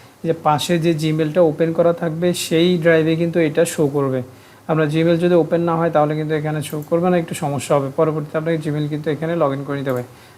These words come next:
log in করে নিলে ভালো। তো এখানে আসার পর আপনাদের এই যে, এই যে নিচের দিকে যে অ্যারো চিহ্ন লেখা আছে দেখেন, কার্সর নিলে এখানে ডাউনলোড অপশন লেখা আছে, এখান থেকে আমরা ডাউনলোড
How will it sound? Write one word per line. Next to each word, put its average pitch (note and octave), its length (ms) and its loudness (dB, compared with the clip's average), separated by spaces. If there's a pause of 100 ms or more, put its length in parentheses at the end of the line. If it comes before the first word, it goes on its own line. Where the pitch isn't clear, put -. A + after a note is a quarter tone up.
(100)
log D3+ 140 2
in D#3+ 100 -2
করে E3+ 260 2
নিলে E3+ 300 2
ভালো। C3 340 0 (800)
তো - 60 -10
এখানে F#3+ 320 2
আসার F#3+ 300 4
পর F#3+ 120 4
আপনাদের F3+ 400 4
এই E3+ 200 4
যে, E3+ 200 0 (160)
এই D#3 180 -4
যে D3+ 220 -2 (180)
নিচের D3+ 420 -2
দিকে D#3+ 260 0
যে D3+ 240 -2
অ্যারো D3 260 0
চিহ্ন D#3+ 300 -4
লেখা D3 240 0
আছে D3 200 -4
দেখেন, C#3 240 -4
কার্সর C#3+ 340 -4
নিলে D3+ 240 -2
এখানে D3 200 -6
ডাউনলোড C#3+ 440 -2
অপশন E3+ 280 -4
লেখা D3 240 0
আছে, D3 200 -4
এখান D#3 260 -4
থেকে D3 140 -4
আমরা D#3 160 -6
ডাউনলোড C3+ 360 -4